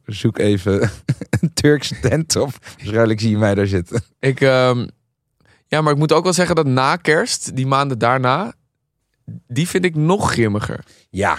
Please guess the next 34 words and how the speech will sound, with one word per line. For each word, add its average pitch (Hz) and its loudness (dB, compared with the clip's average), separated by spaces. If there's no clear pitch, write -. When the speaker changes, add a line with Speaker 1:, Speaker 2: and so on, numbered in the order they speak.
Speaker 1:
januari, 110 2
Speaker 2:
En, 131 -2
eh, 131 0
Speaker 1:
februari. 131 2
Speaker 2:
januari, 170 0
februari, 165 0
die 131 -2
Speaker 1:
Ja. 143 -6
Speaker 2:
zijn, 135 -6
dat 127 -2
is - -14
verschrikkelijk, - -8
bro. - -10
Speaker 1:
Ja, 95 -6
dan 104 -2
krijg 120 -2
je, 123 -2
krijg 139 -4
je 127 -2
een 98 -2
dip 175 0
of 131 -6
zo. 156 2
Ik 113 -4
weet 123 0
het 180 -4
niet, 185 -4
maar 117 -4
dat 110 -4
is 117 -4
inderdaad 123 -2
heel 165 2
saai. 95 -2
Speaker 2:
Dan 123 -2